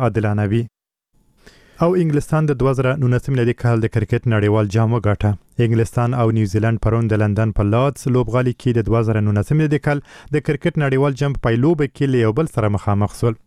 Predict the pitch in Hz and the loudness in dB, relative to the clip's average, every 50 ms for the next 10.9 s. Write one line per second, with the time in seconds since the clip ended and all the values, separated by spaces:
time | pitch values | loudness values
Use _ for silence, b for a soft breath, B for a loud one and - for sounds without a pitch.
0 | - b b _ - 135 139 143 143 151 160 165 156 147 139 139 139 131 113 127 | -20 b b _ -2 0 0 0 0 0 0 0 0 0 0 0 0 2 0 0
1 | 127 151 170 165 165 - - 135 123 - 127 120 - 127 120 120 143 139 135 127 | 0 2 2 0 0 0 -2 -2 0 0 0 0 0 0 0 2 2 0 -2 -2
2 | - 123 107 - - 139 135 127 - 165 175 170 147 - 107 98 95 - _ _ | -2 -4 -4 -2 -2 -2 -2 -2 0 0 0 0 0 0 -2 -2 -2 -6 _ _
3 | - 113 120 113 107 - 123 123 120 117 104 101 101 113 117 117 110 - 110 104 | -2 0 0 0 0 0 0 0 0 0 0 0 0 0 0 0 0 0 -2 -2
4 | - 120 107 98 104 95 123 151 165 - - 131 139 135 B B B B B B | 0 0 0 0 0 2 2 0 0 0 -2 -2 -4 -4 B B B B B B
5 | - 127 117 123 139 143 - 139 127 127 143 170 - - 110 107 113 117 - - | -4 -2 0 0 0 0 2 0 0 0 0 -2 -2 -2 0 0 0 0 0 -2
6 | 110 101 101 104 101 101 98 90 104 113 110 98 - 104 101 98 - - 123 123 | -2 0 0 2 2 2 0 2 0 0 0 0 0 0 0 0 0 0 -2 -2
7 | - _ _ - - 120 113 110 107 - - 127 113 117 117 104 113 104 110 110 | -4 _ _ -4 0 0 2 0 0 0 0 0 2 2 0 0 0 0 0 -2
8 | 101 - 110 104 107 - - 117 113 110 - - 110 110 110 - 110 110 - 110 | 0 0 -2 -2 -2 -2 -2 0 0 0 0 0 0 0 0 0 0 0 0 0
9 | 104 156 156 156 - - 151 139 143 - - 135 - - 151 147 139 - - 131 | 0 0 0 0 0 -2 -2 -2 0 0 0 -2 -2 0 0 -2 -2 -2 -4 -2
10 | - - 123 139 147 143 B B B B B B - - 180 180 - 147 | -2 0 0 0 0 0 B B B B B B -6 -4 -2 0 0 -2